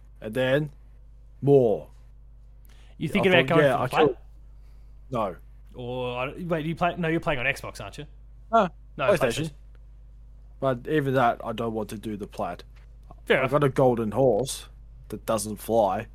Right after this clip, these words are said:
Speaker 2: Yeah, okay.
Speaker 1: Stupid thing. I thought, "Ah, yes, I can get over to the mountain and just s-, s-, did the speed up as fast as I could."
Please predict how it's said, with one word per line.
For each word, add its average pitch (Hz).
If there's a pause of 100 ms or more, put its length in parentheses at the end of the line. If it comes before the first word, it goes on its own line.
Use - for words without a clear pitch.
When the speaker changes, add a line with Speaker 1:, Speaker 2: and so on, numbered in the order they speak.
(280)
Speaker 2:
Yeah, 127
okay. 110
Speaker 1:
Stupid 110
thing. 110 (720)
I 123
thought, 147
"Ah, 147 (140)
yes, 151
I 135
can 131
get 151
over 147
to -
the 135
mountain 139
and 113
just -
s-, - (260)
s-, -
did 135
the 127
speed 143
up 131
as 107
fast 131
as 117
I -
could." 143